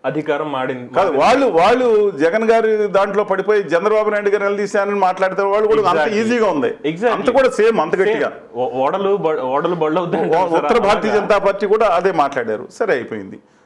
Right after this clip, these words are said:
Speaker 2: రెండు వేల పంతొమ్మిది తర్వాత ఈ కోవిడ్లో మధ్యలో గ్యాప్ వచ్చింది. మళ్ళీ మేము మొదలుపెట్టాం. ఏది, రెండు వేల ఇరవై ఎండింగ్ నుంచి మళ్ళీ మేము మొదలుపెట్టాం.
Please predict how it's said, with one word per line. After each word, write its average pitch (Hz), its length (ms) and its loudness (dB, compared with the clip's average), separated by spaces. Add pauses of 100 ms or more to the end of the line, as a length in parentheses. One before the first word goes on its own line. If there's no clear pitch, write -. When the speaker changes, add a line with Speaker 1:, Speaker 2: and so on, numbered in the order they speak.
(160)
Speaker 2:
రెండు 202 160 0
వేల 208 120 2
పంతొమ్మిది 160 360 -6
తర్వాత 156 280 0
ఈ 143 220 -2
కోవిడ్లో 170 380 -2
మధ్యలో 147 300 0
గ్యాప్ 123 260 0
వచ్చింది. 110 300 -10
మళ్ళీ 185 600 0 (720)
మేము 170 200 0
మొదలుపెట్టాం. 120 480 -2 (560)
ఏది, 160 280 0
రెండు 147 260 0
వేల 143 500 2 (720)
ఇరవై 147 380 2
ఎండింగ్ 151 360 0
నుంచి 131 240 -4
మళ్ళీ 139 260 -2
మేము 117 180 -4
మొదలుపెట్టాం. 95 440 -12